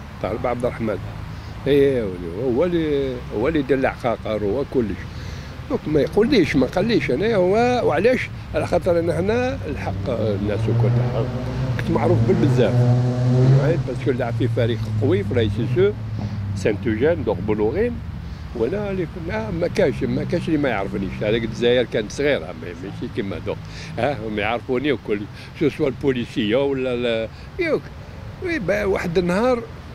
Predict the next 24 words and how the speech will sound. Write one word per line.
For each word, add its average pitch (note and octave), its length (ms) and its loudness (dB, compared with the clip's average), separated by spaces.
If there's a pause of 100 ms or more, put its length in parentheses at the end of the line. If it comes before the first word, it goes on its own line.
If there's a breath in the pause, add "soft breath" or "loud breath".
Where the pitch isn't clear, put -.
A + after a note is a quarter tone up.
(340)
مع C#3+ 200 -2
الصباح E3+ 400 -4
نروح C#3+ 180 0
ديما C#3+ 300 0
نشوفو A#2+ 400 -2 (220)
في A2+ 120 -2 (100)
سانت C3+ 260 2
جان، G#2 280 0
ريدي B2+ 320 0
يبان. C3 280 0 (520 loud breath)
عنده A2 360 0
تما G#2+ 220 0
ديك G2+ 240 -4
لا، F#2 180 -2
لا G2 140 -2
سيروري A2+ 440 2 (100)
تاعو G2+ 200 0
وين G#2 140 -2
يخدم، G2 400 -4
آه، F#2 300 -2 (360 loud breath)
يوجد A2 480 0
هذا G2 380 0
البومبات F#2 760 -2
ولا E2 180 -6